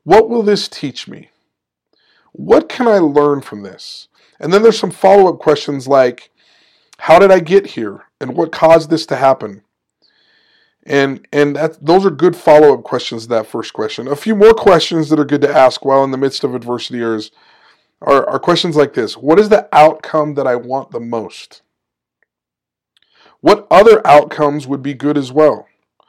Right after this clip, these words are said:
What stands in my way from making these outcomes happen?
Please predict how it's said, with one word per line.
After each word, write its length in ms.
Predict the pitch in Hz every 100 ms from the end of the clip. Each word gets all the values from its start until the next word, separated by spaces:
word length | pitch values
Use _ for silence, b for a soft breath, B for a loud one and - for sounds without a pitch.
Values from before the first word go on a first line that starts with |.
| b b b b b b
What 240 | 175 -
stands 720 | - - 180 185 220 233 - -
in 180 | 175 160
my 240 | 156 190
way 400 | 202 160 147 156
from 340 | 160 147 135
making 360 | 147 175 185 180
these 180 | 170 156
outcomes 560 | 156 139 135 151 131
happen? 600 | - - 156 139 104 95